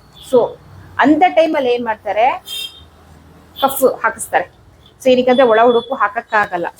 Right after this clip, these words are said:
So ಅವಾಗ ಒಳ ಉಡುಪು ಹಾಕಿದ್ರೆ ಹಿಂದೆಗಡೆ ಡೀಪ್, ತುಂಬಾ ಜಾಸ್ತಿ ಡೀಪ್ ಇರ್ಸಕ್ಕಾಗಲ್ಲ. ಏನಕ್ಕಂದ್ರೆ ಅದು ಏನಿದೆ ಅದು ಕಾಣಿಸ್ತಾ ಇರುತ್ತೆ. So ಅದು ಹೇಳಿದ್ನಲ್ಲ, ತುಂಬಾ ಡೀಪ್ ನೆಕ್ ಇಟ್ಸ್-, ಇಟ್ಟಾಗ ಒಳ ಉಡುಪು ಹಾಕಕ್ಕಾಗಲ್ಲ. So ಅಂತ ಟೈಮಲ್ಲಿ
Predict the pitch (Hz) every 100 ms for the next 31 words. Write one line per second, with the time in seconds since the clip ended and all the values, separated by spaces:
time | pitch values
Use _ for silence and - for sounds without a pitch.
0 | - 226 240 262 294 311 _ _ 233 262
1 | 277 269 262 240 247 254 320 262 254 294
2 | 233 254 277 - 247 277 226 220 285 214
3 | 262 233 - 247 214 202 202 247 277 262
4 | 277 330 226 269 339 185 _ _ _ _
5 | _ - 262 302 294 339 277 285 - 277
6 | 339 339 247 196 196 202 302 262 - 254
7 | 262 240 226 294 311 _ - 247 254 285
8 | 294 285 269 285 - 254 - - - -
9 | - 247 - - 233 277 220 226 254 269
10 | 262 262 240 226 240 226 226 226 208 -
11 | 220 208 240 285 302 294 262 254 247 277
12 | 403